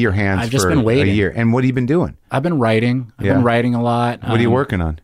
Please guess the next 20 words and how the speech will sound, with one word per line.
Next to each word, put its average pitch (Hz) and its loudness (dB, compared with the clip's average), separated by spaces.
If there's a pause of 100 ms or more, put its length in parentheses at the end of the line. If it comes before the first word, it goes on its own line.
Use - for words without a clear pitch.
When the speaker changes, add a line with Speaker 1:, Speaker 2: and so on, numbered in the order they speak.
(520)
Speaker 2:
I'm 131 0
writing, 180 0
uh, 135 0 (600)
one 127 0
of 120 -4
the 123 -2
new 120 0
Lego 107 -2
movies. 92 -8 (340)
Speaker 1:
Oh, 165 2
okay. 107 0
Speaker 2:
Yeah, 127 2
so 123 0
I, 120 0
I'm 120 -6
writing 127 0
that. 123 -2
I'm 117 0
writing 123 0
my, 113 -2